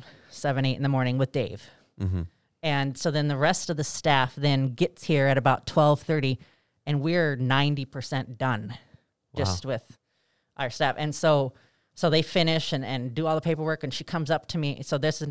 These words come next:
Speaker 1: at this point, we've missed two shifts, and she comes to me. She's like, "I think we can do this other shift we'd canceled.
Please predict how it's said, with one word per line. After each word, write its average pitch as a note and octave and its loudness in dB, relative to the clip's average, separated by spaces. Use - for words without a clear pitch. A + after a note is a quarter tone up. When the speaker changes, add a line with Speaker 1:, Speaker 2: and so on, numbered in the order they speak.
Speaker 1:
at D3 0
this D3 0
point, D3 0
we've C#3+ 2
missed - -4
two D3 -2
shifts, A#2+ -4
and C3+ -4
she - -12
comes D#3 0
to D#3 -2
me. C3+ 2
She's - -6
like, C#3 -2
"I F3 -2
think G3+ 0
we D3 0
can C#3+ 0
do D#3+ 0
this C#3+ 2
other B2+ 4
shift - -2
we'd C3+ -2
canceled. C3 0